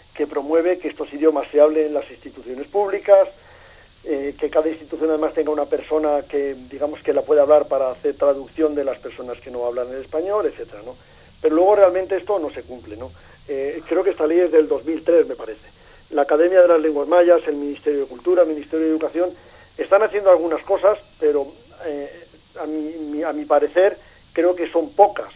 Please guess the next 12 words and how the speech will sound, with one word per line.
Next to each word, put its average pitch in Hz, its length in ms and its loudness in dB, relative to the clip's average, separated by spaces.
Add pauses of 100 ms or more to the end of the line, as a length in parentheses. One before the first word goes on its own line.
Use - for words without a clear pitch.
(120)
como 131 160 -12
para 131 220 -6
conservar 139 440 -2
los 143 180 -8
idiomas, 110 340 -16
¿no? 143 120 -14 (440)
Por 143 120 0
otro 160 180 2
lado, 180 300 4
pues 143 200 -10
hay 131 160 -8
una, 139 420 -4